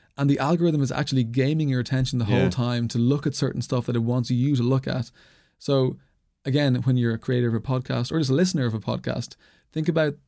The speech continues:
Speaker 1: the model that you're engaging with. Are you, do you want to game your <laughs> listeners to listen to a mattress ad, or do you want to charge them a small fee for a much higher quality product, you know, without any attention or without any,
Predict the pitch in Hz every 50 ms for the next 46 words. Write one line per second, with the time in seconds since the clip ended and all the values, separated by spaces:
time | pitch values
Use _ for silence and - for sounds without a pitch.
0 | _ - 131 120 123 123 127 135 147 143 143 131 127 123 - - 127 120 117 113
1 | 113 117 131 131 120 120 113 113 113 117 110 - - _ _ _ _ _ _ _
2 | _ _ _ _ _ _ 135 143 151 156 156 156 143 135 139 143 143 139 135 127
3 | 127 127 - - _ _ - 131 127 143 160 165 170 165 147 127 120 113 110 -
4 | 117 117 127 143 147 147 139 127 123 123 123 127 127 - 139 143 143 139 131 123
5 | - - 127 127 131 131 127 - 139 131 123 - 131 127 123 120 123 123 127 131
6 | 131 - 139 123 - - 127 120 123 123 117 - - - - - _ _ _ _
7 | - 147 139 139 135 123 147 156 147 139 139 139 143 135 - - 131 123 120 -
8 | - 139 135 135 131 - 131 123 120 - - 143 143 147 156 156 147 135 - -
9 | 135 123 123 123 120 120 - - _ _ _ _ - - 135 127 127 123 131 131
10 | 131 127 - - - 127 135 135 135 135 - 127 127 127 123 123 123 117 113 120
11 | 127 - - - 127 123 117 113 - 131 123 120 117 113 117 117 127 123 127 -
12 | - 131 127 123 120 117 113 - _ _ _ _ _ _ _ _ _ _ _ _
13 | _ _ 123 - - - 117 117 117 - 120 117 113 113 113 - - - 123 120
14 | 127 139 139 151 135 131 123 - -